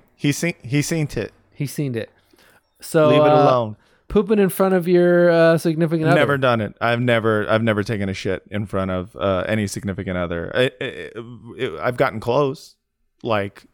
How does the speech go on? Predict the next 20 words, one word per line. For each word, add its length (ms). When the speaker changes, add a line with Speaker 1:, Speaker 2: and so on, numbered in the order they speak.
Speaker 1:
what 240
I 60
mean 220
by 140
that 340
is, 520
at 320
Francesca's 680
old 360
place, 680
um, 240
she 180
had 100
a 60
bathroom 500
that 140
didn't 200
have, 180
like, 200
a, 300